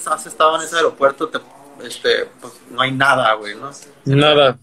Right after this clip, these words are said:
Speaker 2: nada. Un, una isla donde venden cheve y ya, y no creo que a las siete de la mañana.
Speaker 1: Y ya. Y pues duramos,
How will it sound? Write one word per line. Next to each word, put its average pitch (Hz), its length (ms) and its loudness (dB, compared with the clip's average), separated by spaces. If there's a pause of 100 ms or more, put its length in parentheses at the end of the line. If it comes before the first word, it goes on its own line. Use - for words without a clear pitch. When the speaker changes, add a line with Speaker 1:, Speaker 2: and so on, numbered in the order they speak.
Speaker 2:
nada. 135 480 2
Un, 165 280 0
una 165 220 2
isla 170 360 4
donde 143 200 -2
venden 147 220 -4
cheve 156 320 0
y 147 80 -2
ya, 156 160 4
y 151 60 0
no 147 120 -2
creo 151 160 0
que 139 60 -4
a 135 60 2
las 135 100 2
siete 147 260 -2
de 139 60 -2
la 123 100 -2
mañana. 135 400 -6 (300)
Speaker 1:
Y 123 140 -4
ya. 135 320 2 (500)
Y 139 80 -4
pues 143 220 0
duramos, 165 540 4